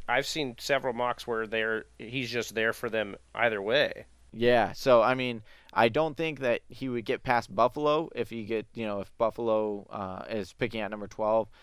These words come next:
Speaker 2: I highly doubt that they would pass on him just because of his talent, like we talked about. But I, so I think the Cardinals would have to jump up, but who knows? That's all speculation. Uh, it's always just kind of fun to talk about. I didn't really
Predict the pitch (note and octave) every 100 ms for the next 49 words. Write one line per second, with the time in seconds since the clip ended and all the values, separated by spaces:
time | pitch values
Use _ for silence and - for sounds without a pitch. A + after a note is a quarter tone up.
0 | - - G2 F#3 B2 A#2+ A#2 A2+ A2+ G#2+
1 | A2 G2+ A2 G#2 F#2+ - - A2+ A#2 C3+
2 | B2+ C#3 C3+ B2 A2+ - A2+ A2 G#2 G2
3 | - G#2 A2 G#2+ G#2 - - - B2 B2+
4 | - - - _ - A#2+ A2 G#2+ - A2
5 | G#2+ G2+ - - _ - A#2+ A2+ D3+ C3
6 | C3 C#3+ C3 A2+ C3 B2 A2 A2 A2+ G#2+
7 | - G#2 - A2 G2 D3+ C#3 A2+ G#2 -
8 | A#2 A2+ C3 B2+ - B2+ - A2+ G#2+ B2
9 | A#2 A2 - - - A2 G#2+ G#2 F#2+ A#2+
10 | A#2+ G#2+ A#2 - B2 A2+ B2+ A2+ G#2+ -
11 | A2+ G#2+ G#2 G#2 G2+ A2 G#2 A2 G2+